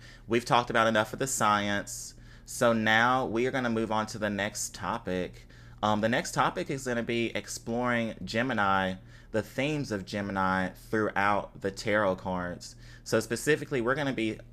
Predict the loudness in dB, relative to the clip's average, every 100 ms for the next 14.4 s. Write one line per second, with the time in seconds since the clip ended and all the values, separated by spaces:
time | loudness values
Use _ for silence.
0 | -10 -2 2 2 0 0 0 2 -2 -4
1 | -4 -2 -2 0 0 -2 0 2 2 2
2 | -2 -8 -20 -6 0 0 2 2 2 2
3 | 2 2 0 -4 -2 0 2 0 -2 -4
4 | 0 2 2 0 -2 0 2 4 4 0
5 | -8 -20 -20 -20 -20 -20 -20 -20 -20 -20
6 | -18 -4 -2 0 -2 -2 -4 -2 0 2
7 | 0 -2 -4 -4 -2 -2 -2 -2 -2 -4
8 | 8 10 10 10 10 10 10 10 10 10
9 | 8 8 8 8 4 6 6 4 -2 2
10 | 4 6 6 4 0 2 0 2 2 4
11 | 2 4 2 4 4 6 6 8 8 6
12 | 2 -2 -2 -2 -6 -10 -20 -20 -20 -20
13 | -20 -20 -20 -10 0 2 4 4 2 2
14 | 2 2 2